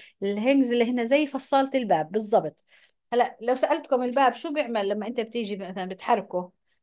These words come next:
بتقدر تفتحه وتسكر فيه، فهو في عدة، يعني الانجل تبعته أكثر من اتجاه،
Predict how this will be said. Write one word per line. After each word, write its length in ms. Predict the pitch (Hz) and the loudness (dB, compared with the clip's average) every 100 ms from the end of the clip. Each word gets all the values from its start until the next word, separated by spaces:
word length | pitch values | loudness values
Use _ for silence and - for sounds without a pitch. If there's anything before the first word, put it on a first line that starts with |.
| _ | _
بتقدر 220 | 302 294 | 4 4
تفتحه 400 | 285 311 - - | 4 0 -4 -6
وتسكر 460 | 330 - 311 - 220 | -6 0 0 2 -2
فيه، 220 | - 175 | 0 -4
فهو 240 | 165 208 208 | -2 0 0
في 140 | 247 | 0
عدة، 300 | 285 254 269 - | 2 2 0 -2
يعني 260 | 202 190 190 | -2 -2 -2
الانجل 420 | 190 240 269 254 | 0 2 2 0
تبعته 440 | 254 240 240 277 | 0 0 2 0
أكثر 220 | 269 - | 0 0
من 240 | 294 269 220 | 2 2 0
اتجاه، 600 | 208 208 196 180 160 | -4 -6 0 0 0